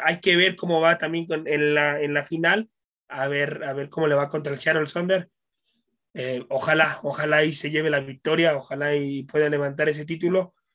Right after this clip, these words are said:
pero bueno, hay, hay que... ahora también Lilini tiene que dar golpes de autoridad si quiere que lo pongamos entre los grandes técnicos del fútbol mexicano, y tiene que empezar por ganar la final de concacaf, hermano,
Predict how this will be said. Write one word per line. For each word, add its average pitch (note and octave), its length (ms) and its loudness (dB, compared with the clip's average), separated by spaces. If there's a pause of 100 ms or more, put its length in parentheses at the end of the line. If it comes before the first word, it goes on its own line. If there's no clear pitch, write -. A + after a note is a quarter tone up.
(320)
pero D#3 280 4
bueno, D3+ 320 2 (240)
hay, C#3+ 340 -2
hay B2 220 -6
que... - 180 -4
ahora D#3+ 420 6
también D#3+ 320 2
Lilini F#3+ 480 0 (520)
tiene D3 420 4
que F3 140 2
dar F3+ 160 2
golpes E3+ 480 0
de D#3 60 -4
autoridad E3 760 2 (300)
si D#3+ 320 -10
quiere F3+ 380 4
que D#3+ 120 -4
lo D3 140 0
pongamos D3+ 460 0
entre D3+ 200 -8
los D#3 100 -8
grandes E3+ 320 0
técnicos E3 380 2
del D3 100 -4
fútbol E3 240 0
mexicano, E3 640 0 (300)
y D3 220 -2
tiene E3+ 300 4
que F#3 120 2
empezar F3+ 600 2 (220)
por E3 180 0
ganar D#3+ 300 2
la E3+ 120 -2
final E3 380 -2
de D3+ 120 -4
concacaf, D3+ 500 -6
hermano, D3 480 -6